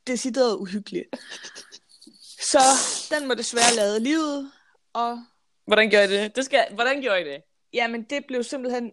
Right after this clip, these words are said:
Speaker 1: Altså, jeg tror, den mest humane måde er, at man skal lægge dem i en sok og trampe på dem, men det kunne vi simpelthen ikke få os selv til.
Speaker 2: Åh, nej.
Speaker 1: Så det blev altså i toilettet.
Speaker 2: Åh,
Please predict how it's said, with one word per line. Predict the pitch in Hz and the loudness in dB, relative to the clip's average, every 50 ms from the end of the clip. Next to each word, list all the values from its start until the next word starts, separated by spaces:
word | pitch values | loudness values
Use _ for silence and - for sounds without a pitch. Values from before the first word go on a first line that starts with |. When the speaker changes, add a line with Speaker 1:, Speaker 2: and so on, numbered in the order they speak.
| _ | _
Speaker 1:
Altså, | - 247 226 - | -10 -6 -2 0
jeg | 262 254 254 | 0 0 -2
tror, | - - - 311 302 277 208 - - _ _ _ _ _ _ | -6 -4 -2 0 0 0 0 -2 -6 _ _ _ _ _ _
den | 285 277 269 294 320 | 0 0 0 -2 -2
mest | 349 349 320 277 - - | -2 -2 -2 -4 -6 -8
humane | - 294 277 277 285 285 277 247 233 | -10 -8 -8 -6 -6 -6 -6 -6 -6
måde | 226 226 226 226 226 247 262 - | -6 -4 -4 -4 -2 -2 -2 -4
er, | - 226 226 240 247 - | -4 -4 -4 -4 -4 -6
at | - 220 | -6 -6
man | 220 214 208 | -6 -6 -8
skal | - - 240 226 | -8 -6 -4 -2
lægge | 214 214 - | -2 0 0
dem | 214 208 208 | -2 -2 -2
i | 208 | -2
en | 202 196 | -4 -6
sok | - - - 240 240 - - - | -4 0 0 0 0 0 -4 -10
og | - | -8
trampe | - - - 202 208 214 226 220 | -6 -4 -2 -2 -2 -2 -2 -4
på | - - 208 196 - | 0 -2 -2 -2 -2
dem, | 208 208 - | -6 -8 -6
men | - 208 196 | -6 -2 0
det | 233 226 | 0 0
kunne | 214 208 | 0 -2
vi | 208 208 | -4 -4
simpelthen | - 214 202 185 | -2 -2 -2 -2
ikke | 175 175 - | -4 -6 -6
få | - 165 | -6 -6
os | 175 | -4
selv | - - - - | -4 -6 -6 -8
til. | - - - 196 - _ _ _ _ _ _ _ _ | -10 -12 -14 -16 -18 _ _ _ _ _ _ _ _
Speaker 2:
Åh, | 208 | -20
nej. | 202 190 180 170 165 165 170 170 175 180 _ _ _ _ _ _ _ _ - | -20 -20 -20 -20 -20 -20 -20 -20 -20 _ _ _ _ _ _ _ _ _ -2
Speaker 1:
Så | - 262 | 0 2
det | 233 285 262 | 2 4 4
blev | 254 254 226 208 | 4 4 4 4
altså | 202 196 - 202 | 2 0 0 -2
i | - | -2
toilettet. | 233 - 202 190 175 170 165 - - - _ _ _ _ - | -2 -2 -4 -4 -4 -4 -6 -8 -12 -16 _ _ _ _ -6
Speaker 2:
Åh, | 214 | -2